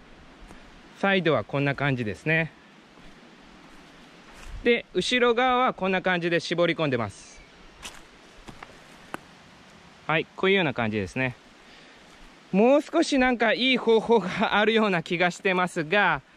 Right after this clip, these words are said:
まあ一応このような形でですね、絞り込んでますので、雨もですね、こういう下にこう下がっていくかと思いますので、中に入ってこないかなと思います。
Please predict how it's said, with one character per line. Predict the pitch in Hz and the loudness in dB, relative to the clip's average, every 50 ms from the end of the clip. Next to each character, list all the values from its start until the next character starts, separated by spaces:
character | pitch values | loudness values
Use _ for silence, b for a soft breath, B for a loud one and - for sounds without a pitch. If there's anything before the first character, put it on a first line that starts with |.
| b - - | b -16 -6
ま | - 233 | -2 0
あ | 240 | 0
一 | 240 220 - 254 247 | 0 0 2 2 2
応 | 233 | 2
こ | 220 220 226 | 2 0 0
の | 220 220 | 2 2
よ | 226 | 2
う | 226 | 2
な | 214 185 | 2 2
形 | 160 156 131 147 147 139 156 147 | 0 0 0 0 0 0 0 0
で | 147 143 | 2 2
で | 127 120 | 2 0
す | 113 - 135 | 0 0 0
ね、 | 131 123 | 0 0
絞 | 120 - - 156 151 156 | -2 -2 0 2 2 2
り | 147 151 | 2 2
込 | 147 156 147 | 0 0 0
ん | 143 | 2
で | 135 | 2
ま | 117 120 117 | 2 2 0
す | - - 127 | -2 -2 -4
の | 127 | -2
で、 | 135 175 - | 0 0 0
雨 | - 196 208 214 202 | 0 0 2 2 2
も | 180 143 | 2 0
で | 117 113 104 | 0 -2 -4
す | - - | -4 -2
ね、 | 139 156 170 180 B B B B B - - - - | 0 0 0 -2 B B B B B -20 -20 -16 -2
こ | - 160 156 | 0 2 2
う | 156 | 4
い | 147 147 | 2 2
う | 143 - | 0 -2
下 | - - - 185 180 | -4 -2 0 2 2
に | 175 170 | 2 2
こ | - 160 160 156 151 - - - - - - - - - - - - | 0 0 0 0 0 -2 -6 -14 -20 -20 -20 -20 -20 -20 -20 -20 -8
う | - | -6
下 | 170 160 | -4 0
が | 156 165 | 0 0
っ | 170 | -2
て | - - 175 | 0 -2 -2
い | 156 | -2
く | - | 0
か | 151 139 | -2 -2
と | - 123 | -2 -2
思 | 120 123 | -2 -2
い | 123 123 | 0 0
ま | 127 123 | -2 -2
す | - 139 | -2 -2
の | 143 160 | 0 0
で、 | 202 202 | 2 2
中 | 165 - - 170 165 | 2 0 0 0 -2
に | 143 | -2
入 | 123 127 143 143 | -2 -2 -2 -2
っ | 127 | -2
て | - 131 | -4 -4
こ | - 147 | -2 -2
な | 143 135 | -2 -2
い | 117 - | -2 -2
か | 127 127 | -2 -2
な | 139 151 160 156 | 0 0 -2 -2
と | - - 113 | -4 -4 -4
思 | 113 113 110 | -4 -4 -4
い | 107 | -2
ま | 110 110 104 | -4 -4 -6
す。 | 101 - - - - | -6 -10 -14 -14 -14